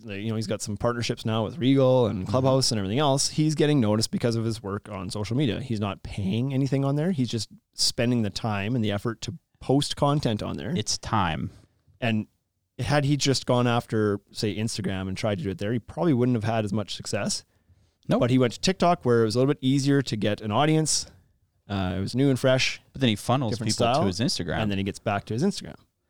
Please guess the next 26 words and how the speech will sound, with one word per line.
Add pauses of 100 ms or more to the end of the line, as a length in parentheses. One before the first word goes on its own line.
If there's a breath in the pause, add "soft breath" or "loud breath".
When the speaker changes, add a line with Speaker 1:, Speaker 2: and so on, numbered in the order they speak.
(260)
Speaker 1:
So
it's
growing
now
as
well.
Speaker 2:
But
even,
even
to,
like,
the, (640)
like, (720)
the, (320)
your
posts
stay
there
forever. (100)
So (460)
my
wife
has
an (140)
old (100)
Instagram